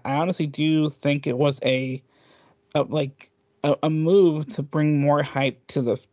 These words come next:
to the, to the movies, right? 'Cause they're like, "Oh, crap, like, is there a chance?"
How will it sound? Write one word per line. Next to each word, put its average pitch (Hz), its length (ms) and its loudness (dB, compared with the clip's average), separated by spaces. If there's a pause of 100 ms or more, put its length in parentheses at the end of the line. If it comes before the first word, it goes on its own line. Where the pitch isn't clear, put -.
(280)
to 147 180 0
the, 123 480 -2
to - 120 -8
the 139 40 2
movies, 143 400 0
right? 120 220 -2
'Cause - 120 -12
they're 156 100 2
like, 139 240 -2
"Oh, 165 180 0
crap, 180 320 -2
like, 143 140 -4
is 139 100 -4
there 160 140 2
a 151 40 -4
chance?" 170 460 -4